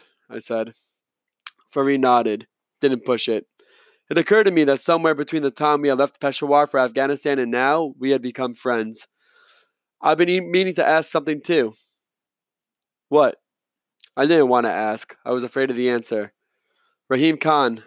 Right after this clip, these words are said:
I said. "He's gone." My heart skipped.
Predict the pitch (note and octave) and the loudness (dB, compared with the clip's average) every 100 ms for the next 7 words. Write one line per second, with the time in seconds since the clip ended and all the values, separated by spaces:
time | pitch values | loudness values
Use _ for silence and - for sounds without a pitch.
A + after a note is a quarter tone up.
0 | - A#2 - A#2 A2+ A#2 _ _ _ _ | -14 -12 -2 0 0 -4 _ _ _ _
1 | _ _ _ _ _ _ _ _ _ - | _ _ _ _ _ _ _ _ _ -8
2 | C#3 B2 C3 A2+ A2 - _ _ _ _ | -6 0 2 2 0 -8 _ _ _ _
3 | _ _ _ _ - B2 B2 A#2 - A#2 | _ _ _ _ -6 0 2 0 -2 -2
4 | G#2 - | -2 -14